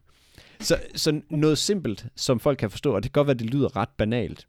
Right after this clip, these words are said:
men det fungerer super godt, fordi så er hjernen ligesom wired til at forstå, ah, det er samme mekanisme. Fordi når man så har forklaret kagen, så kan vi sige, og det er lige præcis det samme som podcasting, og så bliver det nemt at forstå.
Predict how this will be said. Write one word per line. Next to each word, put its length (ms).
men 160
det 100
fungerer 460
super 400
godt, 220
fordi 380
så 160
er 60
hjernen 420
ligesom 340
wired 340
til 320
at 80
forstå, 400
ah, 220
det 60
er 20
samme 240
mekanisme. 540
Fordi 220
når 140
man 140
så 120
har 60
forklaret 420
kagen, 340
så 180
kan 120
vi 60
sige, 360
og 140
det 60
er 40
lige 160
præcis 380
det 140
samme 340
som 180
podcasting, 600
og 80
så 80
bliver 140
det 80
nemt 180
at 80
forstå. 340